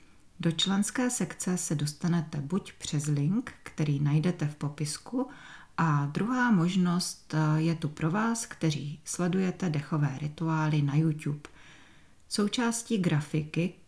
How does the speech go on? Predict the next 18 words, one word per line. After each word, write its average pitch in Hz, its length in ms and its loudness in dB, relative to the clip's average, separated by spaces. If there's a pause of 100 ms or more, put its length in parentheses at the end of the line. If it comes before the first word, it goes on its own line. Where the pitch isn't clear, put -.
(160)
každého 170 480 2
příspěvku 147 760 -4 (560)
je 147 300 2
Q 156 300 0
R 156 260 -4
kód, 160 400 -2 (440)
který 254 340 0
vás 151 300 2
do 175 120 -2
členské 190 640 -4
sekce 175 640 -2 (340)
zavede 156 400 0
nejrychleji. 151 800 4 (720)
Q 170 280 2
R 165 140 2
kód 165 540 0
načtete 214 500 0
tak 151 400 0